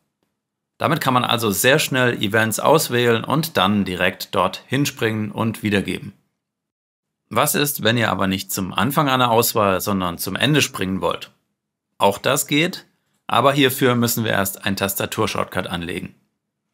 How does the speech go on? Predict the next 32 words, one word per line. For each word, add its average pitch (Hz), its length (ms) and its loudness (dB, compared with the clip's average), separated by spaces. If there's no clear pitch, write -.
Den 104 160 0
Befehl 131 320 2
dafür 139 560 2
finden 120 380 -6
wir 107 220 2
hier 98 380 -4
oben 101 220 2
im 90 220 -6
Transportmenü. 127 840 -2
Und 104 140 -2
zwar 104 340 4
hatten 117 220 -2
wir 110 120 0
eben 110 200 -2
schon 98 280 -2
über 98 160 -2
den 95 140 -2
Befehl 95 540 -2
zur - 320 -2
Auswahl 139 380 4
positionieren 120 640 2
gesprochen 110 580 0
mit 98 160 -2
dem 87 80 -6
Shortcut 95 440 -4
L. 139 340 2
Direkt 120 280 2
darunter 160 380 4
gibt 117 180 -4
es 120 160 -2
den 104 160 0
Befehl 92 540 0